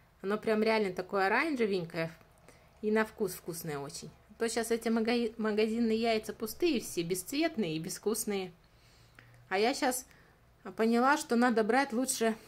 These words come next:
вот которые маленькие такие, как они, Ц два, что ли, называются. Вот они вкуснее гораздо получаются,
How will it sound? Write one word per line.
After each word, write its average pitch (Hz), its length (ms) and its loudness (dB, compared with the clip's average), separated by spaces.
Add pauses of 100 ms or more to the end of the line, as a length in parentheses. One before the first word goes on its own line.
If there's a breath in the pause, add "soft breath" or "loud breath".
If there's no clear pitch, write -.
(120)
вот - 220 -6
которые 226 360 0
маленькие 220 540 4
такие, 170 460 -4
как 170 260 -8
они, 165 180 -4
Ц 202 360 -2
два, 226 340 2
что 202 240 -4
ли, 196 100 0
называются. 160 680 -4 (680)
Вот 190 220 -4
они 220 180 4
вкуснее 214 480 0
гораздо 170 500 0
получаются, 151 760 -12